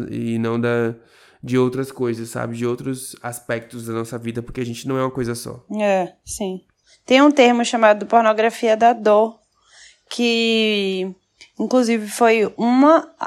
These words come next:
Speaker 2: é, uma criadora preta que falou sobre, e pelo menos foi a primeira vez que eu, que eu vi alguém falar sobre isso. Infelizmente, agora eu não vou lembrar o nome, mas eu vou fazer um esforço pra pelo menos colocar isso no, nas,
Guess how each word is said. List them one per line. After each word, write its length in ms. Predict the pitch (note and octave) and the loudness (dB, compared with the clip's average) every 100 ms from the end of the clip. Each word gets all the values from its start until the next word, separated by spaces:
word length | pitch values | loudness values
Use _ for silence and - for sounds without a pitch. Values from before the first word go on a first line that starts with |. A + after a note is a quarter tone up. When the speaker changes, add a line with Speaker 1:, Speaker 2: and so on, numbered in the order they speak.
| - | 0
Speaker 2:
é, 300 | G#3 G#3 F#3+ | 4 4 4
uma 300 | - A3+ A#3+ | -2 -2 -2
criadora 640 | C4 C#4 B3+ A#3+ G#3+ G#3+ A3 | -2 2 4 4 2 4 2
preta 480 | - G#3 G3 G#3+ A#3 | 2 -2 0 -2 -6
que 280 | - A3+ | -4 -8
falou 460 | G#3+ - A#3 A3 A3 | -10 2 4 4 2
sobre, 320 | B3 A3+ G#3+ | 0 0 0
e 120 | F#3 | -2
pelo 220 | - A3+ A3 | 4 6 6
menos 220 | A3 A3 | 2 2
foi 100 | A3 | 2
a 40 | |
primeira 300 | G#3+ A3 B3+ | 2 0 2
vez 180 | A#3+ A#3 | 2 0
que 100 | A#3+ | -2
eu, 80 | G#3+ | -2
que 340 | G#3+ G3 - | -4 -4 -2
eu 80 | G#3+ | 0
vi 120 | G3 | 0
alguém 200 | G#3 G3+ | -2 -2
falar 200 | G3 G3 | -4 -4
sobre 260 | F#3+ G3+ G3 | -2 -4 -4
isso. 280 | F#3+ F#3 - _ - - - - - | -4 -6 -12 _ -20 -20 -20 -16 0
Infelizmente, 720 | B3 D4 D#4+ D4 A#3 A#3 A3+ | 4 6 6 4 -2 -4 -2
agora 220 | A3+ A3+ A3+ | 2 4 4
eu 40 | |
não 160 | A3+ A#3+ | 2 2
vou 80 | |
lembrar 320 | B3 C4 A#3+ A3 | 2 4 4 4
o 20 | |
nome, 320 | A3 G#3 A3 | 2 0 2
mas 160 | A3 G#3+ | 2 2
eu 80 | |
vou 60 | A3 | 0
fazer 240 | A#3+ A3 | 0 0
um 60 | A#3 | 0
esforço 340 | C4 A3 G#3+ | 0 0 -2
pra 120 | - G#3 | -2 2
pelo 200 | A3 A3 | 4 4
menos 280 | G#3+ A3+ - - - - | 0 -6 -12 -18 -16 2
colocar 440 | B3 A#3 A#3 A#3+ | 4 6 4 4
isso 400 | G#3+ G#3+ - A3 | 2 0 -2 -2
no, 520 | G#3+ G#3+ G#3 G#3 G3+ F#3+ | -2 -2 -2 0 0 0
nas, 480 | G#3 G#3+ F#3 - | 2 2 2 -8